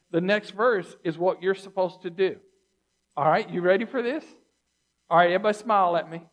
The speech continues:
'cause this is good. All right, y'all have nice smiles.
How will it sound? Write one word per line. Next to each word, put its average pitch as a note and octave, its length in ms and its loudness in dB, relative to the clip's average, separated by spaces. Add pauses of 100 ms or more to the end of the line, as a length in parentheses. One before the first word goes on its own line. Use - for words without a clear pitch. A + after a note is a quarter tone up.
(720)
'cause D3 120 -2
this G#3+ 180 -8
is G3+ 100 -14
good. A3+ 400 2 (720)
All C#3 140 -2
right, E3+ 240 -2 (100)
y'all D#3 180 0
have D#3+ 140 0
nice D#3 200 -6
smiles. C#3 340 -8